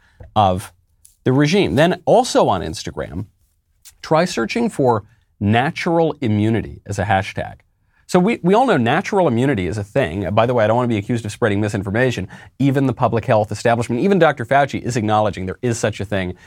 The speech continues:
as natural immunity, but it's taken a very long time for them to do that, and they're really trying to downplay it. If you search hashtag natural immunity on Instagram, it won't come up. The nearest thing is someone who wrote hashtag natural immunity with a middle finger emoji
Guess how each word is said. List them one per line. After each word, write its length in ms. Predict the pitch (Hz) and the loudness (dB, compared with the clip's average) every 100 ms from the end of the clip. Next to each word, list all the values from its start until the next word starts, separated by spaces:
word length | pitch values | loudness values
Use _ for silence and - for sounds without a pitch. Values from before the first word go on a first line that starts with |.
| - | -10
as 120 | - | -2
natural 360 | 110 101 92 95 | 0 0 0 -2
immunity, 320 | 113 135 85 | 0 0 -2
but 120 | 82 | -6
it's 140 | 78 - | -10 -6
taken 220 | 113 92 | -6 -4
a 40 | |
very 220 | 92 95 113 | -4 -2 0
long 180 | 117 | 0
time 200 | 117 110 | -2 -4
for 80 | 104 | -2
them 120 | 98 95 | -4 -4
to 80 | |
do 120 | 98 98 | -2 0
that, 80 | |
and 100 | 95 | 0
they're 60 | 95 | -2
really 220 | 101 95 | -4 -4
trying 180 | 92 90 | -6 -8
to 80 | 104 | -4
downplay 440 | 123 190 190 - | 0 0 -2 -6
it. 120 | - - - - 101 | -8 -18 -20 -6 0
If 80 | |
you 140 | 160 190 | 2 2
search 320 | - 202 - | 2 2 2
hashtag 360 | 147 147 147 117 | 0 0 0 0
natural 420 | 117 120 120 107 | 0 -2 -2 0
immunity 340 | 110 151 123 | 0 0 0
on 80 | 104 | 0
Instagram, 320 | 117 - 101 | -2 -2 -2
it 100 | 85 | -2
won't 240 | 82 117 123 | -2 -2 0
come 180 | 110 120 | -2 0
up. 200 | - - - - | -4 -10 -20 -6
The 60 | 95 | 0
nearest 360 | 127 175 170 - | 2 4 2 -2
thing 200 | 101 95 | -4 -4
is 80 | |
someone 280 | 98 117 104 | -2 -2 0
who 80 | 110 | 2
wrote 220 | 101 92 | 2 0
hashtag 360 | 123 113 - 101 | 0 -2 0 0
natural 320 | 104 104 107 | -2 -2 -2
immunity 320 | 95 98 98 | 0 0 0
with 140 | 95 98 | -2 0
a 40 | |
middle 300 | 101 127 123 | 0 2 0
finger 300 | - 147 127 | 0 0 0
emoji 600 | 92 85 69 - - | -2 -4 -8 -10 -6